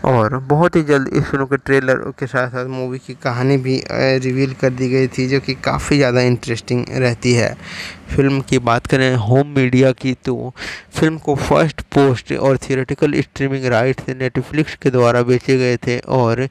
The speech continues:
सभी ने एक अच्छा response देते हुए फिल्म का rights को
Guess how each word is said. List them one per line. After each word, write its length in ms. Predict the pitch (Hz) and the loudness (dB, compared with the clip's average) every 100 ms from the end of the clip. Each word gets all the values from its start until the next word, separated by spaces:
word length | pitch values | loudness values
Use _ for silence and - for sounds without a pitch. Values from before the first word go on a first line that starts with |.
| - - - | -8 -18 -8
सभी 280 | - 135 147 | 0 2 2
ने 140 | 139 | 2
एक 240 | 131 - 131 - | -2 -2 -4 0
अच्छा 440 | 139 - - 147 | -2 -2 0 2
response 500 | 151 131 - 127 127 | 2 0 0 2 2
देते 300 | 131 120 131 | 2 2 4
हुए 200 | 123 123 | 4 4
फिल्म 280 | 120 - 131 | 2 0 -4
का 420 | 123 - 110 107 120 - - - | -4 0 2 2 -2 -14 -18 -6
rights 380 | 123 117 127 - | -2 0 -2 -6
को 340 | - 123 123 | 0 0 0